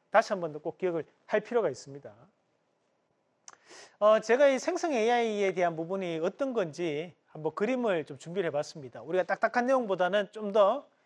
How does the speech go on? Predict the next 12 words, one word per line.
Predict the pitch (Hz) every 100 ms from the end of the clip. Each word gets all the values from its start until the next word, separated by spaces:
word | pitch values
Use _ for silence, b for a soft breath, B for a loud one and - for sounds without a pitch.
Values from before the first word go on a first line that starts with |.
| _
여러분들이 | 190 214 190 185
좀 | 185 208 214
더 | 214
이 | 247
시간을 | 254 247 254 240
통해 | 185 180
가지고 | 160 147 170 214 - b b
어떤 | 226 - 349 330
것을 | 302 240
생성 | 262 277 262
에이아이라고 | 196 170 190 196 156 156 147
얘기하는지를, | 170 170 170 170 143 147 226